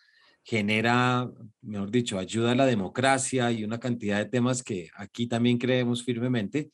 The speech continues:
Me parece que mucho de lo que me dices confluye en La Paramera, que es tu primera novela. Esta es la experiencia de un, la narradora, que es una tallerista también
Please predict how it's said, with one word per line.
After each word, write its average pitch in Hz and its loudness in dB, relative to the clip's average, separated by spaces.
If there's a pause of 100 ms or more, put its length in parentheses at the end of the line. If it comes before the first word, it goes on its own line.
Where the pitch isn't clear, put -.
(120)
Me 120 -2
parece 127 2
que 196 4
mucho 180 4
de 202 6
lo 190 4
que 165 -4
me 135 2
dices 127 2
confluye 147 -2
en 117 -2
La 120 0
Paramera, 131 2
que 143 -6
es 131 -4
tu 151 -6
primera 123 2
novela. 147 2 (200)
Esta 135 -2
es 156 2
la 175 4
experiencia 135 2
de 127 0 (120)
un, 139 0
la 113 -2
narradora, 135 2
que 165 -8
es 131 -6
una 143 -2
tallerista 123 0
también 131 -2